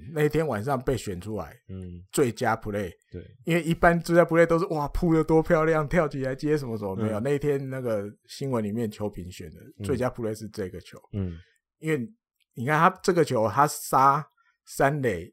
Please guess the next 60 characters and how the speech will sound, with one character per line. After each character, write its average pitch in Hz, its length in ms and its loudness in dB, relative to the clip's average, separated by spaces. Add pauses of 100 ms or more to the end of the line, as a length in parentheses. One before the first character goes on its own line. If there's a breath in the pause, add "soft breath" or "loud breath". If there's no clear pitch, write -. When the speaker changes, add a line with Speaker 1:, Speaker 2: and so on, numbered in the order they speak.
(120)
Speaker 1:
一 180 100 -2
来 113 180 -2
判 135 240 0
断 135 160 2
力 127 120 -4
要 120 180 0
很 101 140 -6
好， 98 200 -10 (260)
你 117 180 -4
一 156 120 -6
定 170 120 0
要 151 120 4 (760)
让 147 180 0
人 - 20 0
家 139 80 2 (120)
out 120 120 0
躲 98 140 -4
人 101 40 -6
家 104 140 -4 (100)
传， 92 220 -8
你 110 100 -4
那 160 120 0
个 160 100 2
没 139 160 2
杀 147 200 4
到， 151 160 6
变 143 200 -2
成 110 300 -2 (240)
没， 123 200 -4
都 147 140 2
没 147 100 0
有 143 100 4
人 117 200 -2
死， 95 240 -10
那 113 140 -2
变 113 240 -6
一 113 100 -6
三 107 200 -6
垒， 87 120 -8
那 117 160 -6
损 92 240 -8
失 107 180 -10
更 107 180 -6
惨 87 180 -12
重。 101 100 -4
Speaker 2:
对。 104 300 4 (760 loud breath)
Speaker 1:
杀 151 400 4
到 127 260 4
了， 82 200 -8 (140)
Speaker 2:
所 147 120 0
以 156 40 4
那 165 80 2
时 135 80 4
候 151 80 4
Speaker 1:
然 190 80 0
后 185 60 2
Speaker 2:
二 143 40 6
垒 113 120 4
有 98 100 0
人。 80 280 -8